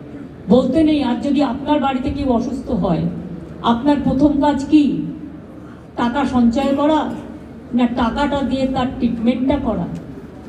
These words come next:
আমাদের স্বাস্থ্যসাথী কার্ড আছে, আমি হাসপাতালগুলোতে সাপে কাটার ওষুধ বেশি করে রাখতে বলেছি, এমনকি সুস্বাস্থ্য কেন্দ্রগুলোতেও ইমিডিয়েট পাঠাতে বলেছি, ওটা হাতের সামনে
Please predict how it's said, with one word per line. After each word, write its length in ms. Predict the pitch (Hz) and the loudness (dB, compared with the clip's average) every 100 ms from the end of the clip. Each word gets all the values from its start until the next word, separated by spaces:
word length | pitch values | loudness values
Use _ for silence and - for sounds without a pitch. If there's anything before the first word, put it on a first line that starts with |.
| - - - - | -14 -10 -6 2
আমাদের 380 | 220 277 294 | 2 4 2
স্বাস্থ্যসাথী 680 | - 254 247 - 294 294 302 254 | 2 0 -2 -2 -2 -2 -4 -4
কার্ড 220 | 247 240 233 | -2 2 2
আছে, 260 | 185 - - - - - - - - - - - | 0 -2 -4 -8 -12 -14 -16 -18 -18 -18 -18 -4
আমি 220 | 220 285 302 | 2 4 6
হাসপাতালগুলোতে 920 | 302 262 294 285 302 294 294 285 311 | 4 0 -2 0 2 2 4 2 2
সাপে 420 | - - - 302 294 | -4 -6 -4 -4 -2
কাটার 340 | 277 269 269 | -2 0 0
ওষুধ 260 | 262 262 226 240 | 0 0 2 2
বেশি 180 | - | 2
করে 200 | - 254 | 2 2
রাখতে 320 | 247 208 - 240 | 2 0 -2 0
বলেছি, 400 | 214 190 - - - - - - - - - - - - | 2 2 0 -4 -6 -12 -16 -18 -18 -18 -18 -18 -10 0
এমনকি 420 | 247 302 294 302 | 4 6 6 2
সুস্বাস্থ্য 520 | 302 247 294 - 302 | 0 0 0 0 -2
কেন্দ্রগুলোতেও 800 | - 262 254 254 254 254 240 254 | 0 0 2 2 4 4 4 2
ইমিডিয়েট 440 | 226 226 233 226 - | 2 2 0 0 -2
পাঠাতে 320 | 220 175 - 190 | -4 -2 -2 0
বলেছি, 320 | 165 160 - - - - - - - - - | 0 0 -4 -8 -8 -10 -12 -10 -10 -10 -2
ওটা 200 | 247 277 | 0 2
হাতের 300 | 240 240 254 - | 0 -2 -2 0
সামনে 260 | 220 214 | 0 -2